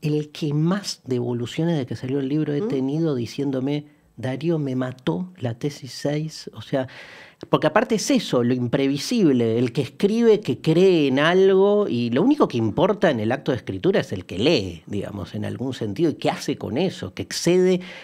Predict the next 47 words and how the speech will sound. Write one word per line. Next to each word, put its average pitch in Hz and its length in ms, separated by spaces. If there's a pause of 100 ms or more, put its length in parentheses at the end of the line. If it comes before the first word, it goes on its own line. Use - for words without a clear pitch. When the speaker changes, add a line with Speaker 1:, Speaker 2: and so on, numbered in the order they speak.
(160)
Speaker 1:
absolutamente 156 920
la 123 160
contingencia 113 800
de 113 80
la 104 80
escritura, 113 640
o 98 40
sea, 104 280 (360)
este, 107 720
y 113 140
el 113 120
que 113 140
lo 107 100
lee 196 220
rápidamente 156 720
lo 101 160
lleva, 185 500 (220)
y 117 100
obviamente 160 540
lo 120 80
lleva 165 240
para 120 140
su 127 180
vida, 156 440
y 117 100
todos 185 200
los 202 120
que 117 120
me 117 80
han 147 80
escrito 143 500
con 110 200
esas 120 200
devoluciones 107 720
así, 113 380 (440)
este, - 460
estridentes, 127 960
es 131 140
gente 123 440
que 101 100
está 127 400
en 120 140
una 101 80
especie 123 320
de 120 80
duelo 127 320
amoroso, 131 720